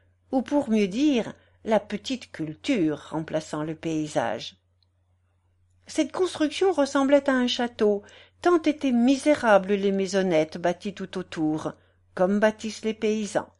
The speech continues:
Voilà le progrès ! » s'écria Émile. C'est une page du contrat social de Jean-Jacques. Et moi, je suis attelé à la machine sociale qui fonctionne ainsi.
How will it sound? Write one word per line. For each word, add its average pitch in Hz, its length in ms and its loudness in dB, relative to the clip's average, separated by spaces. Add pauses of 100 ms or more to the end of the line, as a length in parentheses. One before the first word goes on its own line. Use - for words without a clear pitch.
(2000)
Voilà 277 360 10
le 294 100 2
progrès ! » 302 640 6 (460)
s'écria 185 520 -2
Émile. 175 500 -4 (600)
C'est 277 300 0
une 233 200 0
page 262 320 2
du 240 140 -6
contrat 226 340 0
social 247 480 -2
de 285 100 0
Jean-Jacques. 294 680 0 (800)
Et 190 160 2
moi, 156 360 -4 (320)
je 262 120 -2
suis 262 320 -2
attelé 262 540 0
à 240 80 2
la 240 120 2
machine 240 460 0
sociale 247 500 -2
qui 247 140 -4
fonctionne 247 460 0
ainsi. - 400 -4